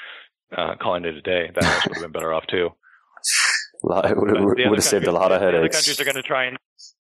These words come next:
Speaker 1: yeah, sorry. The other countries are gonna try and squeeze taxes out wherever they can. Obviously,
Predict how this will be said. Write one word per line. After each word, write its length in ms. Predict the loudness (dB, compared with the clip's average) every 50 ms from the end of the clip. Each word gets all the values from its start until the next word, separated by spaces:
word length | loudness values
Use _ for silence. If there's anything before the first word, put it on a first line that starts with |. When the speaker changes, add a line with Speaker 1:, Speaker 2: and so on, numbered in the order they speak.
| _ _ -4
Speaker 1:
yeah, 200 | -2 0 0 0 0
sorry. 260 | 0 0 0 0 0 -2
The 180 | -2 -2 0 0
other 160 | 0 0 0
countries 280 | -2 -2 -2 -2 -2 -2
are 60 | -2
gonna 160 | -2 -2 -2
try 180 | -2 -2 -2 -2
and 100 | -2 -4
squeeze 260 | -4 -2 -2 -2 -2
taxes 360 | -2 -2 -2 -2 -4 -6 -2
out 200 | 0 0 0 0 0
wherever 300 | 0 2 2 2 0 0
they 120 | -2 -2
can. 380 | -2 -2 -2 0 0 0 2 2
Obviously, 480 | 0 0 0 -2 -2 0 -2 -2 -4